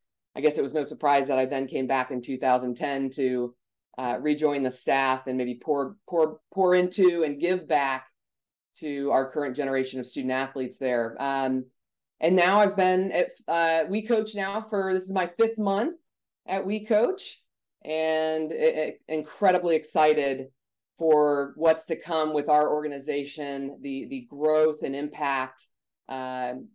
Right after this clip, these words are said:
that, that we have on women in coaching, uh, and elevating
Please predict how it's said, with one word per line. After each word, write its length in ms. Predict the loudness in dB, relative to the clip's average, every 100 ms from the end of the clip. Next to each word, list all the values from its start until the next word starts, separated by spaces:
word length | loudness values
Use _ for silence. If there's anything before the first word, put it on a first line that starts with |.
| -6
that, 280 | -6 -6
that 180 | -8 -8
we 160 | -8 -6
have 540 | -2 -2 0 -2 -4 -8 _ _ _
on 380 | -12 -8 -6 -8 -8
women 300 | -4 0 0
in 160 | 0
coaching, 680 | -2 -2 -2 -2 -6 -6 -8 -12 _ _ _ _
uh, 300 | -12 -10 -10
and 160 | -8 -6
elevating 800 | -2 -2 0 0 0 -4 -8 -12